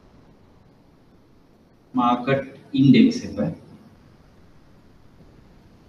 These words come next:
මාකට් එකේ වෙනස් වීම. දර්ශකයේ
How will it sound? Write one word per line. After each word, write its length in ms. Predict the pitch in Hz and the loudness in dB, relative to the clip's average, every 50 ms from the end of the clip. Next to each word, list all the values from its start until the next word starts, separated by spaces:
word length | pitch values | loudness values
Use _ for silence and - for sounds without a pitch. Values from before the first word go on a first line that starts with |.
| - - - - - - - - - - - - | -20 -20 -20 -20 -20 -20 -20 -20 -20 -20 -6 -2
මාකට් 520 | 120 123 127 131 123 151 - - - - | 0 2 2 2 2 0 0 0 -4 -6
එකේ 560 | 151 139 - 147 160 202 - - - - - - - - - - - - - - - - - - - | -8 -8 -4 0 0 0 0 0 -2 -8 -16 -20 -20 -20 -20 -20 -20 -20 -20 -20 -20 -20 -20 -8 -2
වෙනස් 480 | 135 143 139 135 131 131 131 - - | 0 2 4 4 2 2 0 -2 0
වීම. 200 | 113 110 107 95 | 2 2 2 2
දර්ශකයේ 1040 | 92 98 98 101 120 120 120 139 147 - 160 165 160 160 - 165 165 165 165 160 - | 0 -4 -2 2 4 4 4 4 2 2 0 0 0 0 0 0 0 0 0 -2 -6